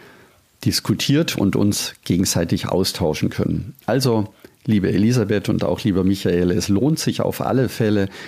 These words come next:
in die Community zu kommen. Und Elisabeth, deine Frage, wie wird es mit dem alten Buen Camino Club weitergehen, wenn ich alt sagen darf, denn er ist ja nicht veraltet, sondern er ist schon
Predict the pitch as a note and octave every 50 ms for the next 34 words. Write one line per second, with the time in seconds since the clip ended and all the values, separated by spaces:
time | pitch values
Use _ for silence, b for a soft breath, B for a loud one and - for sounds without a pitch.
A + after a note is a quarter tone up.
0 | B B B B - A2+ A#2 A2+ A2 - A2+ G2 G#2 G#2 A2+ C3+ C#3 C3 C3+ -
1 | A2 F#2+ - - - F#2 - - G2+ G2+ A#2 A#2 A#2 A2+ B B B B B B
2 | B B B _ - A2 G#2+ G#2+ G#2+ G#2+ G#2+ G#2+ - - - - _ _ _ _
3 | _ _ _ _ - A2+ A2 B2 A2+ B2+ A#2+ G#2+ A2 G#2 - - G#2+ A2 A2 A2
4 | G#2+ - - G#2 G#2 G#2+ A2 G#2 F#2+ A2 A2+ G#2 G#2+ G2+ - G#2+ G2+ F#2+ - -
5 | - - A2+ G2+ - - - - _ B2 G2 F#2 F#2+ - - - - E2+ F2 G2
6 | A#2 D3+ - - - C3+ C3 B2+ A2+ A2 A#2+ - - A2 G#2+ G#2 G#2 - - A2
7 | G2 G#2 G#2 G#2 G2+ F#2 - - G#2 E2 - - - - E2 E2+ G#2 A#2+ - C3+
8 | B2+ C3+ C3+ C#3+ D3+ C3+ - - E2 D#2+ D#2 - - - E2+ E2+ F2+ F#2 - -
9 | G#2+ - - - F2+ G2 G#2 B2+ B2 G#2+ G#2 G#2+ G#2 - - - G2+ F#2 F2+ E2+
10 | E2+ F#2 B2+ - _ - E3 - - G#2+ - - - G#2 F#2 F2+ E2 - - -
11 | b b b - - - - - G#2 G2+ A#2+ C3+ C3+ C3+ - - A#2+ A#2 A#2+ B2
12 | C3 C3 - C#3+ C3+ C3+ - - - - - E2 E2+ D#2 D#2+ D2+ - - D#2+ E2
13 | G1+ - - - - - D#2+ E2 E2 -